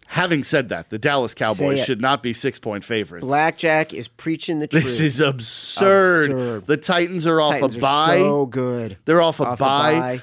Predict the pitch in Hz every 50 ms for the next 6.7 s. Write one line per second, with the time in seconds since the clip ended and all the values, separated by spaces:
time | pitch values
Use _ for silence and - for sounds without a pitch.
0 | - - 127 160 165 156 156 151 143 151 143 120 123 135 135 135 127 - 131 131
1 | 127 127 120 131 135 131 127 _ - 139 127 123 139 147 165 165 147 143 170 175
2 | 170 170 - 143 143 143 151 160 165 - 151 143 127 160 139 131 135 - - -
3 | 156 135 120 120 - 147 139 143 147 135 175 175 170 135 135 135 - - - _
4 | _ _ _ _ _ _ _ _ _ _ _ _ _ - - _ - 127 143 151
5 | 143 - - 104 107 110 107 90 95 90 82 - - 131 135 123 - - 131 104
6 | 85 80 127 113 - - 98 85 78 80 - - -